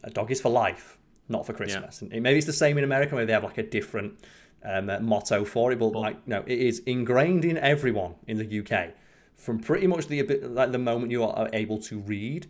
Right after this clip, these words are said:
Speaker 1: and observe things in your surroundings. Like, like, do not get a fucking dog if you're not intending to look after it for the rest of its life. Like, that is your fucking responsibility. It's your, it's a,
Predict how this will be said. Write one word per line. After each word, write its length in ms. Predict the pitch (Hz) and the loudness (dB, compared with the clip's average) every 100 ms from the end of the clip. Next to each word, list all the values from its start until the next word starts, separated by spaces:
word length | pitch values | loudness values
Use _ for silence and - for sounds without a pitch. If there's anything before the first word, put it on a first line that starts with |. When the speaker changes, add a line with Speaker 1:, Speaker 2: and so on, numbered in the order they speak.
| - _ _ _ _ - | -18 _ _ _ _ -6
Speaker 1:
and 140 | 117 | -4
observe 600 | 123 110 - 127 117 113 | -2 -2 0 4 6 4
things 280 | - 117 110 | 2 0 0
in 40 | |
your 140 | 113 107 | 0 0
surroundings. 340 | 117 104 98 | 0 -2 -2
Like, 120 | 98 | -4
like, 320 | 95 104 113 - | -4 -4 -6 -6
do 240 | 120 127 | -4 0
not 280 | 120 117 117 | 2 2 2
get 200 | 110 98 | 2 2
a 100 | 98 | -2
fucking 520 | - 113 107 113 98 | -4 -6 -4 -6 -4
dog 320 | 101 98 113 - _ _ _ _ | -2 -2 -2 -10 _ _ _ _
if 220 | 123 - 123 | -6 -2 2
you're 140 | 113 | 4
not 280 | 110 107 110 | 4 4 2
intending 360 | 107 110 104 95 | -4 -4 -4 -4
to 80 | |
look 120 | 104 - | -4 -4
after 280 | 95 - | -6 -8
it 80 | 95 | -8
for 60 | - | -8
the 60 | |
rest 160 | 92 - | -10 -10
of 40 | - | -8
its 100 | 113 | -6
life. 280 | 92 - | -6 -6
Like, 160 | 107 104 | -6 -2
that 120 | 101 | -2
is 120 | 104 | -2
your 280 | 101 110 104 104 | -2 2 2 0
fucking 320 | 107 - 101 | -4 -4 -8
responsibility. 680 | 95 98 101 104 104 127 | -6 -8 -6 -6 -6 -6
It's 80 | 120 | -6
your, 320 | 110 107 110 | -4 -2 0
it's 140 | 123 | 0
a, 120 | 127 | -2